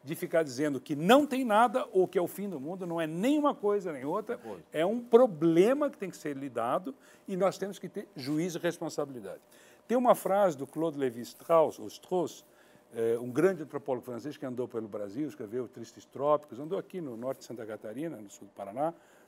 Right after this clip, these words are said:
Speaker 1: na década de sessenta. E ele morreu há alguns anos, e perto dos noventa, perguntaram para ele sobre o Brasil. E ele disse, "Meu medo sobre o Brasil é de o Brasil envelhecer sem jamais ter amadurecido."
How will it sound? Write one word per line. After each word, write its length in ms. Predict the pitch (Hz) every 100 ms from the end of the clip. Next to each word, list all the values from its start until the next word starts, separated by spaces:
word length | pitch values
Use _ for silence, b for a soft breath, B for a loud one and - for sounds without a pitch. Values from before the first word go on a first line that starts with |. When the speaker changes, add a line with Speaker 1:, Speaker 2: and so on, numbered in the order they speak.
| B _ -
Speaker 1:
na 160 | 135
década 500 | 113 143 143 139 131
de 100 | 127
sessenta. 640 | 120 120 - 156 139 104 95 _ b b b b _
E 140 | 139
ele 260 | 165 190 190 _ _ -
morreu 280 | 151 123
há 40 | 131
alguns 280 | 131 156 131
anos, 320 | 180 196 147
e 120 | 110 -
perto 180 | 151 139
dos 120 | 127
noventa, 520 | 135 120 151 151 180 - _ _
perguntaram 500 | - 147 143 151 147
para 140 | 139 139
ele 100 | -
sobre 260 | - 143
o 20 | 147
Brasil. 400 | 143 123 98 85 _ _ _ b b b b
E 120 | 123
ele 120 | 143 147
disse, 380 | 131 143 -
"Meu 240 | 120 135 170
medo 480 | 147 190 220 123 90 -
sobre 240 | 139 127
o 40 |
Brasil 420 | 120 120 113 143 175
é 80 |
de 100 | 156
o 40 | 147
Brasil 300 | 135 123 135
envelhecer 720 | 131 117 151 127 - 175 202
sem 200 | - 185
jamais 440 | 156 147 143 185 170
ter 180 | 175
amadurecido." 560 | 156 151 143 127 - 85